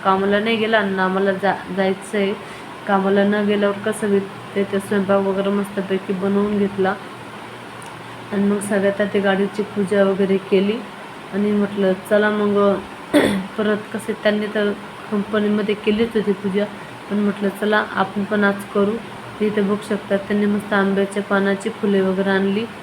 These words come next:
आंब्याची पानं वगैरे आणली, थोडीफार फुलं आणली, कारण की फुलं आणायला पण जास्त हे नव्हतं. तर म्हटलं तर त्या आंब्याच्या पानाचं पण हार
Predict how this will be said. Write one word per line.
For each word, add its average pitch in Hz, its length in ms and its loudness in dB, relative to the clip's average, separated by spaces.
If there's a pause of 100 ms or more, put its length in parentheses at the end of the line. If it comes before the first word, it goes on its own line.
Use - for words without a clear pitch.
(1000)
आंब्याची 202 420 2
पानं 208 320 2
वगैरे 202 280 0
आणली, 196 340 2 (160)
थोडीफार 196 340 -2
फुलं 196 360 0
आणली, 196 380 2 (720)
कारण 208 240 2
की 208 400 0
फुलं 196 320 0
आणायला 202 300 2
पण 208 240 -4
जास्त 208 280 -6
हे 190 340 2
नव्हतं. 190 340 -2
तर - 220 -8
म्हटलं 190 320 -4
तर 196 60 -2
त्या 196 160 -2
आंब्याच्या 196 340 0
पानाचं 190 460 -2
पण 208 100 0
हार 196 180 0